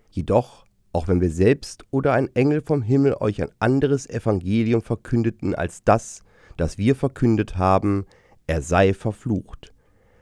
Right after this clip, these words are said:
Was ich gesagt habe, das sage ich noch einmal. Wer euch ein anderes Evangelium verkündet, im Widerspruch zu dem, das wir verkündet haben, er sei verflucht. Galater Kapitel eins, Vers sechs bis neun.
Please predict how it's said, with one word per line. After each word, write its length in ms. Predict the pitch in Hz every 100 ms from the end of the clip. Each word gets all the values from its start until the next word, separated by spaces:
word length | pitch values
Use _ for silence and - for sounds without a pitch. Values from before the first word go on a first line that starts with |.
| _ -
Was 180 | 90
ich 160 | 90 -
gesagt 560 | 90 73 104 127 - 127
habe, 420 | 127 127 131 131 _ _ _
das 160 | 117 107
sage 180 | 135 139
ich 120 | 131
noch 140 | 147
einmal. 640 | - 131 87 78 78 76 - _ _ _ _
Wer 140 | 90 80
euch 180 | 92
ein 80 | 92
anderes 480 | - 110 151 151 -
Evangelium 760 | 120 110 92 87 113 127 131
verkündet, 720 | - 101 - 113 123 127 - -
im 160 | 85
Widerspruch 540 | 78 101 120 - 95 -
zu 140 | 92
dem, 340 | 80 107 123 120
das 200 | 107 -
wir 80 | 85
verkündet 600 | 85 - 113 117 - 92
haben, 440 | 92 98 101 98 _ _ _ -
er 140 | 82
sei 320 | 85 90 98
verflucht. 800 | - 104 - 123 90 - - - _ _ - -
Galater 560 | 98 104 107 - 107 104
Kapitel 440 | 117 - - 123
eins, 480 | - 90 87 - - -
Vers 340 | - 110 104
sechs 340 | 95 73 - -
bis 220 | 110 95
neun. 440 | 110 110 87 -